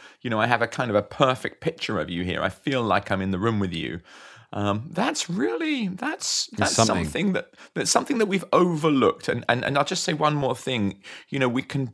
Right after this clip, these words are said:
Speaker 1: buy a train ticket in a couple of seconds. We can buy an air ticket in a couple of seconds.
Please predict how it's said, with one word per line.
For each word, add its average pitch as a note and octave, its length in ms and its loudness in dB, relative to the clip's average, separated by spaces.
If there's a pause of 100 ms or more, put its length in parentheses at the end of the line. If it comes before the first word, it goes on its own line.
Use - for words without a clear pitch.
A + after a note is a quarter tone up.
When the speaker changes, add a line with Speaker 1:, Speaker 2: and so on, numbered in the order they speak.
(140)
Speaker 1:
buy D#3 240 4
a A#2 140 2
train G2 360 -2
ticket - 400 -6
in E2+ 80 -4
a F2+ 40 -4
couple - 280 -6
of F#2+ 60 -6
seconds. G2+ 420 -6
We A2+ 80 -6
can A2 200 -4
buy C3+ 300 -2
an G#2+ 200 0
air E3+ 240 -2
ticket - 420 -4
in - 80 -4
a F2 60 -6
couple - 280 -8
of - 80 -10
seconds. - 580 -10